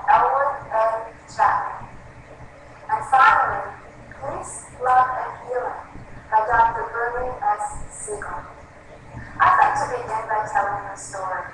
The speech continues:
There once were three brick masons working together on a building.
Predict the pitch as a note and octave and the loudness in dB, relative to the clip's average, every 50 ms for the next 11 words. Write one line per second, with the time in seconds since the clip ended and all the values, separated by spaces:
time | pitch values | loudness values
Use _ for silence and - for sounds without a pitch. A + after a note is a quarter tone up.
0 | - - - - - - - - - - - - - - - - - - D4 D4 | -16 -18 -20 -18 -18 -18 -18 -18 -20 -20 -20 -20 -20 -20 -20 -16 -6 -2 0 2
1 | D4+ D#4 E4+ F4+ - - - - C#4+ C#4+ - - - - A3+ - - - C#4+ - | 4 4 4 4 4 2 -2 -2 -2 -2 -2 -4 -6 -6 -6 -4 -2 -2 -2 -2
2 | D4 - - - - - - - G#3+ - - - - B3 B3 B3+ B3 - - - | -2 -6 -8 -10 -12 -12 -12 -14 -14 -14 -14 -10 -6 -2 -2 -2 -2 -4 -8 -12
3 | - G3 - - - G#3+ G#3+ - - - - E3+ F3 F#3 - - G3 G3 - G3 | -12 -10 -6 -4 -2 0 0 0 0 -2 -2 -4 -4 -4 -6 -4 -4 -2 -2 -2
4 | - - - - | -4 -6 -8 -12